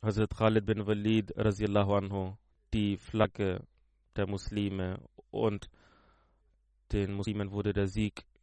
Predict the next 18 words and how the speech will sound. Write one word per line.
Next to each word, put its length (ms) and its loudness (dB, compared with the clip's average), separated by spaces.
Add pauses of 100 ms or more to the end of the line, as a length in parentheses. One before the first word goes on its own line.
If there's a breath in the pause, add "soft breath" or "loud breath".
(120)
gewährt. 680 -2 (1700)
Und 160 -8
die 60 -4
Muslime 360 -4
kamen 460 -4
danach 380 -4
zurück 460 -8 (580)
als 160 -4
Sieger. 560 -4 (2500 loud breath)
Ein 140 2
Ereignis, 480 2
welches 400 2
ich 180 0
vorher 460 4
auch 120 6
schon 220 -4
erwähnt 500 0
habe, 520 4